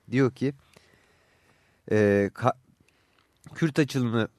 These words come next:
bilmeden Sezen Aksu açılımın yanında olduğunu söyledi. Karşı tutum sergileyenleri lekeledi. Ardından referandum içinde evet demesi bardağı taşırdı. E, bir tutum takınıyor olmak karşı tutumdakileri lekelemek anlamına geliyor öncelikle.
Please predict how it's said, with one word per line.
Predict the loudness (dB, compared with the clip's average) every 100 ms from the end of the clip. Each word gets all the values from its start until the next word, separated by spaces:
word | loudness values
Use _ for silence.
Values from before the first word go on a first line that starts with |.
| -12
bilmeden | -4 0 2 4 4
Sezen | 2 0 2
Aksu | 2 2 0
açılımın | 0 -2 -2
yanında | 2 2 2 4
olduğunu | 4 2 -2
söyledi. | -8 -6 -6 -6 -12 _ _ _ _ _ _ _ 0
Karşı | 4 4 0
tutum | -8 -6 -2
sergileyenleri | 4 6 6 2 0 0 -6 0
lekeledi. | 0 2 0 2 0 -2 _ _ _ _ 2
Ardından | 6 6 6 2 4
referandum | 2 4 4 4 0
içinde | -4 -4 -4 2
evet | 2 2 0
demesi | -2 -2 -2 4
bardağı | 6 8 6 2
taşırdı. | -4 -10 -12 -14 -18 _ _ _ _ -8
E, | -4 -2 -4 _
bir | -10
tutum | -10 -4 -2 -2 -2
takınıyor | -2 2 2 4
olmak | 4 0
karşı | 2 2 2
tutumdakileri | -4 -6 -2 0 0 -2 0
lekelemek | 0 4 4 4 0 -4 -6
anlamına | -4 -2 -4 -6
geliyor | -6 -8 -10 -10
öncelikle. | -8 -6 -8 -10 -6 -6